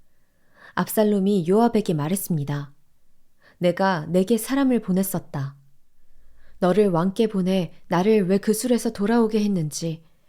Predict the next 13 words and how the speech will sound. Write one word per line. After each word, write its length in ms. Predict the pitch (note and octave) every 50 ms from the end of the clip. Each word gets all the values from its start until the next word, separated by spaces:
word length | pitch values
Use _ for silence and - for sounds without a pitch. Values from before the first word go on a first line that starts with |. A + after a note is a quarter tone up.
| - - - - -
그리고 320 | - F#3+ F#3 F#3 G3+ G3
이렇게 380 | - - G#3+ A3+ A#3 A3+ - A#3
사느니 580 | - A3+ G#3 G3 F#3+ F3 F3+ G3+ G3 E3 - - - - -
차라리 400 | - - C4 C4 B3+ B3 B3+ A#3+
거기 320 | - F#3+ F#3 - A#3 A#3
있는 220 | A3+ A3+ A3+ A3 G#3+
편이 260 | A3 G#3+ G3+ G#3 A3
나았을 460 | G3 D#3 D3+ F3 F#3+ - - A3+ A3
뻔했다고 760 | A3+ A3 G#3 G3 F#3+ - - F3 E3 - F#3 F#3+ E3+ - - -
왕께 340 | - F#3+ G3+ G3+ - A#3+
말씀드리게 680 | G#3 E3 D#3 E3 E3 - B3 A#3 A3+ A#3 G#3+ G#3+ G#3+ G3
하려고 320 | G3 A3 A3+ A#3 A3+ G#3+
말이다. 520 | F3 D#3 D3+ E3 F#3 E3 D3 C#3 C#3 C#3